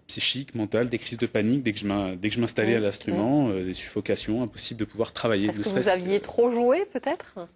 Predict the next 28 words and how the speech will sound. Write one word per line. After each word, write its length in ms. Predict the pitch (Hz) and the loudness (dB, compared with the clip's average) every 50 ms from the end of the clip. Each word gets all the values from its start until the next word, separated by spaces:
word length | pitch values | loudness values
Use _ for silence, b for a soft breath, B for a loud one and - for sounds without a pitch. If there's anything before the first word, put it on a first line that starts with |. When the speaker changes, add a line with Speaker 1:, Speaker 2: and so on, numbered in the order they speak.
| _ _ _ | _ _ _
Speaker 1:
Non, 360 | 104 101 107 120 135 135 135 | -2 0 2 4 4 4 4
non, 240 | 123 117 131 139 131 | 4 4 4 2 2
c'est, 160 | 120 - - | 0 -2 -4
je 60 | - - | -4 -6
Speaker 2:
Est-ce 80 | - - | -4 0
Speaker 1:
crois 160 | - - 120 | 0 0 2
Speaker 2:
que 60 | - | 2
Speaker 1:
que 20 | |
Speaker 2:
c'est 180 | - - - - | 0 0 0 2
Speaker 1:
c'est, 60 | 220 | 2
Speaker 2:
comme 160 | 233 214 208 | 2 2 2
les, 160 | 214 208 196 196 | 2 2 2 4
Speaker 1:
il 60 | 196 | 4
y 40 | 196 190 | 4 4
a 20 | |
Speaker 2:
les, 20 | 196 | 4
les, 280 | 190 190 185 185 185 | 4 4 4 4 2
les 180 | 185 190 185 196 | 2 2 2 2
jeunes 240 | 196 202 208 214 214 | 4 2 2 2 2
tennisman 600 | 254 202 202 202 208 208 - - 226 220 226 214 | 0 0 0 0 -2 -4 -2 -2 -2 -2 -4 -4
qu'on 100 | - 185 | -2 -2
pousse 380 | 180 - - - 226 247 240 - | 0 0 0 0 0 0 2 2
à 120 | 208 202 | 2 2
Speaker 1:
<laughs> 120 | 180 196 196 | 2 2 2
Speaker 2:
bout, 380 | 226 247 262 294 320 330 320 | 0 2 4 4 4 4 4
euh, 240 | 294 240 202 196 190 214 285 294 | 4 4 4 2 2 0 -2 -2
est-ce 220 | 214 247 - - | -4 -4 -4 -8
que, 120 | - - | -12 -8